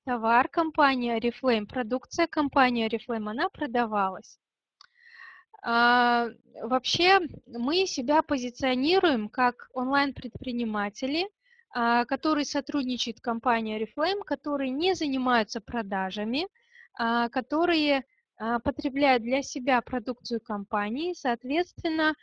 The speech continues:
приглашают людей делать то же самое. Ну, смотрите, а, на тот момент, а,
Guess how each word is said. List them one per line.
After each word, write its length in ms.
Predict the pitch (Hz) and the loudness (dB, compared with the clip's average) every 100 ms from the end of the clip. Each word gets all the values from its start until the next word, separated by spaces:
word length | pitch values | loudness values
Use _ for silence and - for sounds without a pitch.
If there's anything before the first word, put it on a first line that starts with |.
| _ | _
приглашают 600 | - 254 302 302 294 240 | -10 2 4 4 4 4
людей 360 | 247 247 294 349 | 2 -4 -2 -2
делать 380 | 262 277 285 - | 0 -2 -4 -4
то 160 | 247 | -6
же 120 | 226 240 | -4 -6
самое. 480 | - 240 220 208 - _ _ _ _ - _ _ _ - | -4 -2 -2 -6 -14 _ _ _ _ -20 _ _ _ -12
Ну, 100 | - | -4
смотрите, 720 | 302 311 320 - 302 - 202 - _ | 0 2 6 6 6 2 -8 -8 _
а, 340 | - 220 214 214 | -8 -4 -2 -2
на 160 | 226 | -2
тот 240 | 254 392 - | 2 0 2
момент, 500 | 330 285 277 285 330 _ _ _ | -4 -2 -2 -4 -8 _ _ _
а, 360 | 247 233 233 | -18 -14 -12